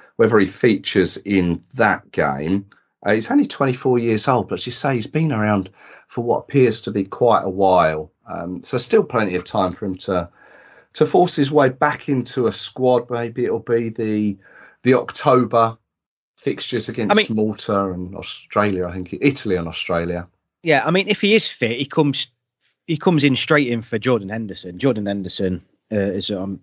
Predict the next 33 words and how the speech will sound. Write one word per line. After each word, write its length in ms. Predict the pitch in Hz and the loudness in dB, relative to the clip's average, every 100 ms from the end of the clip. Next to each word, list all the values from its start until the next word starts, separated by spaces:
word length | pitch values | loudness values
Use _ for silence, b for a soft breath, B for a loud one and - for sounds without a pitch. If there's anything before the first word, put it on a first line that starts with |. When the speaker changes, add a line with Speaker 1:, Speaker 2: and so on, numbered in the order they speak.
| _ | _
Speaker 2:
you 100 | - | -10
know, 140 | 92 90 | -8 -8
I'm 120 | 92 | -8
sure 180 | - 101 | -6 -6
we'll 160 | 90 | -6
come 200 | - 107 | -8 -8
on 120 | 92 87 | -8 -6
to, 220 | 104 95 | -6 -4
is, 160 | 92 - _ _ | -6 -10 _ _
shouldn't 220 | - 120 95 | -8 -6 -4
be 60 | |
anywhere 180 | 92 92 | -4 -2
near 160 | 104 101 | -2 -2
the 80 | |
squad, 260 | 95 - 90 | -4 -6 -4
but 100 | 110 | -2
he's, 140 | 117 - | -2 0
that's 280 | 151 123 | 0 0
a 40 | - | -4
prime 300 | - 120 110 | 0 0 2
example 460 | 107 107 101 101 | 0 -2 -2 -4
where 160 | 92 95 | -2 0
he 100 | 95 | 0
would 240 | 92 95 | -4 -6
be 160 | - 95 | -4 -4
in 100 | 87 | -4
the 80 | 90 | -6
squad. 460 | - 107 92 87 _ _ 117 | -8 -6 -6 -8 _ _ -6
But, 180 | 107 | -6
uh, 40 | 107 | -4
yeah, 260 | 113 139 | 2 4
he's, 180 | 139 - | 4 2
he's 240 | 143 139 | 0 0